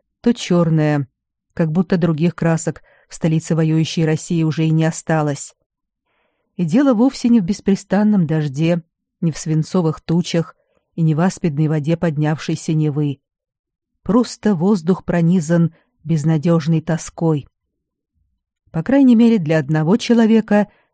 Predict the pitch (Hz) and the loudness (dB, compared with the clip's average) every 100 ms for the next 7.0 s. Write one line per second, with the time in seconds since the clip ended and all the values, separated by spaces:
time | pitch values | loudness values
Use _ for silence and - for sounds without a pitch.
0 | - 139 160 160 165 - 170 160 160 160 | -12 -2 0 0 -2 -4 -2 0 0 -2
1 | - 170 160 170 180 202 - 170 - - | -2 0 2 2 2 0 -2 -6 -8 -20
2 | _ _ _ _ _ _ _ _ _ _ | _ _ _ _ _ _ _ _ _ _
3 | _ - 185 180 175 170 156 175 - - | _ -4 0 2 2 0 0 -2 -2 -4
4 | 165 - 160 156 160 160 190 202 - 160 | -4 -2 -2 0 -2 0 0 -2 -2 -6
5 | 143 _ _ _ 165 160 156 175 170 165 | -6 _ _ _ -6 -4 -2 2 2 2
6 | 160 156 160 - 175 170 160 156 151 | 2 2 0 0 0 2 2 2 0